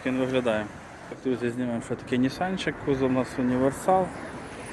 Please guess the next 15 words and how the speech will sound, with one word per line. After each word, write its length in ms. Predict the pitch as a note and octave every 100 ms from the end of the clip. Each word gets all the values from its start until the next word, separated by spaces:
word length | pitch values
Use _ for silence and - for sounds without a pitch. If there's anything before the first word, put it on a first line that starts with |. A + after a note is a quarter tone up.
| - - - - - - -
Дев'яносто 540 | B2 B2+ C3 B2 - B2
восьмий 400 | B2+ - C3+ C#3
рік, 140 | F3+ - - C#3
один 200 | B2 B2+
і 60 | B2+
шість 220 | C3+ B2
газ, 140 | B2
бензин, 340 | B2 C3 D#3 D#3+
дві 140 | C3+
вісімсот 520 | C3+ - B2+ A#2 B2 A#2+
ціна. 260 | - A2 G2+ - - - - - - - - - - - - - - - - - - - - - -
Друзі, 300 | C3 A#2+ A#2
хто 160 | -
шукає 400 | C#3 C#3 D3+ C#3+
Меган 520 | B2+ B2+ B2 D3+ F3